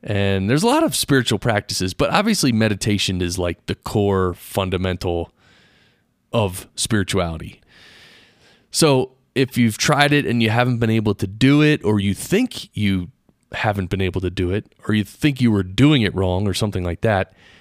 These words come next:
I suggest finding a system that works for you and just practice meditation, even if it's through a little app, like that Insight Timer app that some people I know use. Even my dad uses it.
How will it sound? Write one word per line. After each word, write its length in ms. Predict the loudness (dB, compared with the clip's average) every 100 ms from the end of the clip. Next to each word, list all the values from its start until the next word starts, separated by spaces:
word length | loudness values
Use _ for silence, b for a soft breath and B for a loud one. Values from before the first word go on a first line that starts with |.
| b b b b b _ -2
I 260 | 2 4
suggest 680 | 2 0 2 2 2 -2 -6
finding 420 | 0 2 4 2
a 60 | 0
system 540 | 0 -2 0 -2 0
that 180 | -2 0
works 240 | 0 -2 -2
for 120 | -2
you 440 | 0 0 -2 -4 _ -10
and 180 | -8 -6
just 200 | -6 -4
practice 420 | -4 -4 -8 -6
meditation, 640 | -6 -6 -6 -6 -6 -6
even 280 | -2 0 0
if 100 | 0
it's 200 | 0 -2
through 220 | 0 2
a 60 | 2
little 180 | 0 0
app, 320 | 0 0 -4 -16 B B B B B
like 140 | -2 0
that 180 | -2 0
Insight 580 | -2 0 0 0 -2 -8 -10
Timer 580 | -4 -2 -2 -4 -6 _ _ _ _ -4
app 300 | -4 -6 -16 b b b b _ _ -6
that 280 | -4 -4 _ _ _ _ _ -8
some 180 | -6
people 300 | -4 -2 0
I 80 | 0
know 220 | 0 0
use. 420 | -2 -2 -2 -2 0
Even 140 | 0
my 120 | 0
dad 300 | 2 0 0
uses 300 | -2 -4 -6
it. 100 | -6